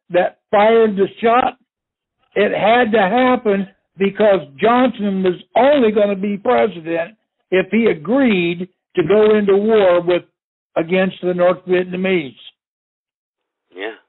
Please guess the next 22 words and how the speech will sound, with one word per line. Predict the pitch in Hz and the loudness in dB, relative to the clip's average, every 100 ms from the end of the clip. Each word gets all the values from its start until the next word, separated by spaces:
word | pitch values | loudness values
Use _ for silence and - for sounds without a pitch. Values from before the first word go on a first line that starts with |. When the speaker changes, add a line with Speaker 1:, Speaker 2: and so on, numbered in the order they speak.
| _ _ | _ _
Speaker 1:
Kennedy | - 277 240 196 196 | -2 0 2 2 2
Speaker 2:
Wow. | 185 | 2
Speaker 1:
wanted | 202 214 214 | 0 0 2
us | 202 190 | 0 0
out | 214 220 | 0 0
of | 202 | 0
Vietnam. | 196 214 214 208 202 160 120 - _ _ _ _ _ _ _ _ _ - | 0 0 0 -2 0 0 -4 -8 _ _ _ _ _ _ _ _ _ -6
He | 180 | -2
wanted | 185 214 208 | 0 2 2
to | 180 - | -2 -2
sign | 220 208 208 185 | 0 0 0 -2
a | |
document | 151 180 233 233 262 269 269 262 - _ - | 0 0 0 0 0 2 0 0 -8 _ -4
that | 190 185 | -2 -2
would | 170 151 | -4 -4
get | 165 226 | 0 2
us | 214 - | 0 -2
back | 160 220 220 220 | -2 0 0 0
on | 202 | 0
the | 180 | -2
gold | 160 240 233 196 | 2 2 2 2
reserves | 175 165 185 175 190 226 | -2 -4 -2 0 0 -2